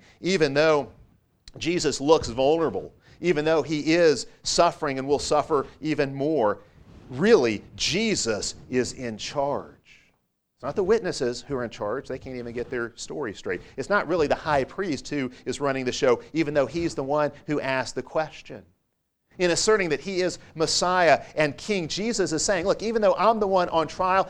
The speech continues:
I'm actually the true judge."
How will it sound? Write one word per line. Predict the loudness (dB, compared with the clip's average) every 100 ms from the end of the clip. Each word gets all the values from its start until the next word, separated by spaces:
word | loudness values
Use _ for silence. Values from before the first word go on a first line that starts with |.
| 0
I'm | 0 0 0
actually | 0 0 -2 0 0 -2 -2
the | -2
true | -2 -4 0 0 0 -4 -14
judge." | -2 2 4 2 -2 -10